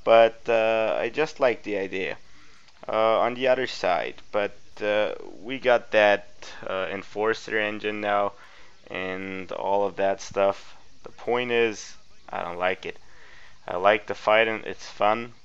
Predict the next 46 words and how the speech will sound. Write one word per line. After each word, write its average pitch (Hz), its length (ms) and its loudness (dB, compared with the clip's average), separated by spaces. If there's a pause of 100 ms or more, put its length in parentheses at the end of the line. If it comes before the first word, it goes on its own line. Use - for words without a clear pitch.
but 101 260 0 (380)
if - 280 -10
you - 360 -10 (160)
fight 117 640 4
every 127 300 0
time 113 420 2
I 101 80 0
throw 113 320 -2
a 98 80 0
hit, 117 260 2
so 101 320 0
it 98 140 0
was 107 220 2
like 104 200 2
three 139 300 -10
times 113 560 -2
or 101 60 -4
two 123 260 -10
times 107 320 2
a 104 60 -4
period, 131 460 -2 (580)
it's - 200 -10
not 117 140 8
alright. 120 260 8
Like 110 240 0
you 113 60 -10
see 120 240 -8
here, 117 220 0
Keith, 139 480 -8
this 127 200 -4
is 127 120 -8
my 113 160 -4 (160)
first 131 440 -4
game 113 300 0
I 98 120 0
ever 107 340 -2
played 110 360 -2
on 92 160 0
it. - 140 -10
This - 180 -12
is - 60 -16
the 101 140 -8
first - 340 -6
recorded 104 460 -4
game. 113 280 -2 (580)
And, 104 260 -4